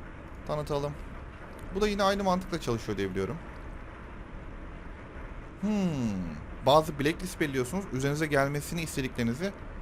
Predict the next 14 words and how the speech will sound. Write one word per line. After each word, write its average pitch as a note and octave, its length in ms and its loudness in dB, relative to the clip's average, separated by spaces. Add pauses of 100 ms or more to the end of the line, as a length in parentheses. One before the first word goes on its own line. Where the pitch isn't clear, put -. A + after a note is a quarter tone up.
(280)
otomatik D3 440 2
olarak A2 300 2
topluyor. F#2+ 380 -2 (240)
Gayet F#2+ 340 -2
güzel. E2 220 -4 (1800)
Al C3+ 180 2
bakalım. E2 320 -2 (480)
Hatta A#2+ 320 -2
quick - 260 -4
complete. E2 340 -6 (160)
Elli B2 220 2
dolar A2+ 280 2
parayı G#2+ 260 2
aldık. F#2+ 200 0